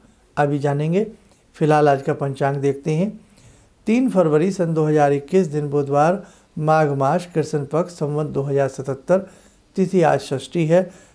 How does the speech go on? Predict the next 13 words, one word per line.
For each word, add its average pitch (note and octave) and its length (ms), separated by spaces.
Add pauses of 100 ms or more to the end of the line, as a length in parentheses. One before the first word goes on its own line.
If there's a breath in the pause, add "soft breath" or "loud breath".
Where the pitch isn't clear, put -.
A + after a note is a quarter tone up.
(140 loud breath)
नक्षत्र D#3+ 540
चित्रा C#3+ 440
है, E3+ 260 (360 loud breath)
दिशा F3 340
शूल D3 260
बारह C3+ 320
से C3 200
डेढ़, C#3+ 240 (320 loud breath)
राहु E3 280
काल C#3+ 320 (240)
उत्तर D3+ 460 (260)
पूर्व C#3 220
दिशा। - 380